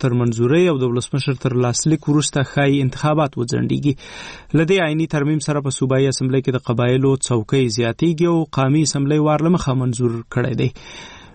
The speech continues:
نمایندان وایي، اوس مهال په ډاډه زړه انتخاباتي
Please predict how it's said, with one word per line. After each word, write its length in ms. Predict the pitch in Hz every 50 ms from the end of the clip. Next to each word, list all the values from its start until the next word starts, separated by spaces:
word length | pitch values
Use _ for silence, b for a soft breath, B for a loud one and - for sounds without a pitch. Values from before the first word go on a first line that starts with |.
| B _ 143 143
نمایندان 440 | 151 165 170 180 185 220 233 214 185 175
وایي، 200 | 180 190 202 196 190
اوس 120 | 185 - -
مهال 240 | 175 156 165 180 175 -
په 60 | 156 147
ډاډه 200 | 151 151 156 175 165 156
زړه 140 | 156 170 165 151
انتخاباتي 500 | 139 - - 143 135 131 139 135 -